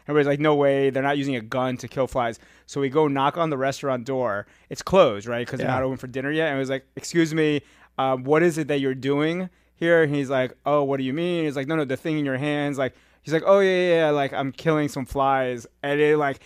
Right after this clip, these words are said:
Speaker 1: pe-, all my friends started trying to practice using the bug
Speaker 2: Yeah,
Speaker 1: assault.
Speaker 2: yeah,
Speaker 1: It
Speaker 2: yeah.
Speaker 1: was an, a hilarious experience. That's a really great example of early Indiegogo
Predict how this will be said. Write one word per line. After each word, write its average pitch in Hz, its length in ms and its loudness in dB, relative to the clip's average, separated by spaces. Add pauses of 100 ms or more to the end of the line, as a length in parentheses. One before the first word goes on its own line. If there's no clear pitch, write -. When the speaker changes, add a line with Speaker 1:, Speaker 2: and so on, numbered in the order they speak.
(260)
Speaker 1:
pe-, 165 260 -2
all 156 180 4
my 156 120 2
friends 147 280 0
started 139 320 0
trying 143 180 -4
to 101 40 -4
practice 139 580 -2
using 131 320 -6
the 127 60 -6
bug 123 160 -4
Speaker 2:
Yeah, 117 80 0
Speaker 1:
assault. 127 300 2
Speaker 2:
yeah, 117 100 -2
Speaker 1:
It - 100 0
Speaker 2:
yeah. 143 80 -2
Speaker 1:
was 135 220 -6 (420)
an, 131 180 -4 (100)
a 131 100 -6
hilarious 135 500 -2
experience. 123 320 -10 (400)
That's 151 200 0
a 302 60 -4
really 240 200 -2
great 196 180 0
example 160 360 -4
of 139 160 -4
early 143 380 -2
Indiegogo 131 720 -4